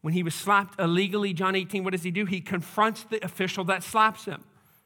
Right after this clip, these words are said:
Or in Luke thirteen, Jesus called Herod a fox, and that was not a real warm and fuzzy thing to say. In Acts sixteen,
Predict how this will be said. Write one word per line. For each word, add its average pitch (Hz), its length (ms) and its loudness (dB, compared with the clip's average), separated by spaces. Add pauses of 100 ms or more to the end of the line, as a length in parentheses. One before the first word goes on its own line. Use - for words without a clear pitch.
(560)
Or 208 220 4
in 185 200 0
Luke 202 200 0
thirteen, 226 720 0
Jesus 202 380 0
called 202 300 0
Herod 202 580 0
a 196 80 0
fox, 240 580 4
and 165 120 -4
that 185 120 0
was 175 160 -4
not 202 280 4 (720)
a 135 40 -6
real 175 200 0
warm 196 240 2
and 202 140 2
fuzzy 190 260 2
thing 202 260 0
to 208 120 -2
say. 196 380 2 (2250)
In 180 140 0
Acts 208 280 4
sixteen, 196 1040 0